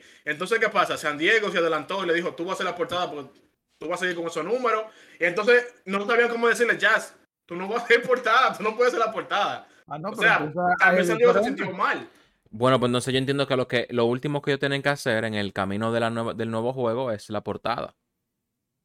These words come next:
Speaker 3: Porque
Speaker 1: Sí, esto yo te
Speaker 3: no
Speaker 1: lo
Speaker 3: sé qué tanta logística hay que hacer.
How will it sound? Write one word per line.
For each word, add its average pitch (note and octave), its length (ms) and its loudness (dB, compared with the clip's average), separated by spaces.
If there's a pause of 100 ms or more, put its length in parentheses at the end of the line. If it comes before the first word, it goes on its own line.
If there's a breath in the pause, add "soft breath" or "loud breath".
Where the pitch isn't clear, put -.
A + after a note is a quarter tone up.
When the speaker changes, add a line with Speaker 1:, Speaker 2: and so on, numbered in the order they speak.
(400)
Speaker 3:
Porque A#2 420 2
Speaker 1:
Sí, B2 320 -6
esto C#3 220 -6
yo C#3 80 0
te B2 60 -4
Speaker 3:
no A#2+ 80 2 (200)
Speaker 1:
lo F#3 60 4
Speaker 3:
sé C3 420 0
qué B2 140 0
tanta C3+ 400 2
logística B2+ 540 -2
hay A#2 80 -2
que A#2+ 100 -4
hacer. A2+ 400 -6